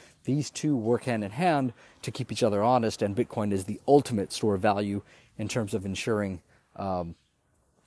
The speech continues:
ensuring that, uh, <clears throat> the, uh, the value of, um, of the monetary system, uh, remains intact. So I, I, I think there's so many things at play that we'll need to finalize, and,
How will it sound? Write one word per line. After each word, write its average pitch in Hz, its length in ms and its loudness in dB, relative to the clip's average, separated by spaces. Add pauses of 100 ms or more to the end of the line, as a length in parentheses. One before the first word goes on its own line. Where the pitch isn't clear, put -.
(120)
ensuring 117 380 4
that, 101 280 2
uh, 90 300 0 (540)
<clears throat> - 0 -
the, 107 640 2
uh, 95 240 2
the 98 120 -2
value 104 480 8
of, 95 280 -4 (460)
um, 95 480 -2 (480)
of 107 120 -2
the 110 60 4
monetary 104 500 4
system, 98 640 2 (100)
uh, 104 100 0
remains 107 440 4
intact. 92 440 2
So 104 240 4 (300)
I, 135 100 12
I, 135 500 8
I 170 80 10
think 156 160 8
there's 117 180 6
so 165 140 8
many 135 180 6
things 120 220 4
at 113 140 4
play 120 360 12
that 110 180 8
we'll 104 400 6
need 104 220 8
to 101 60 10
finalize, 98 680 4
and, 92 140 -8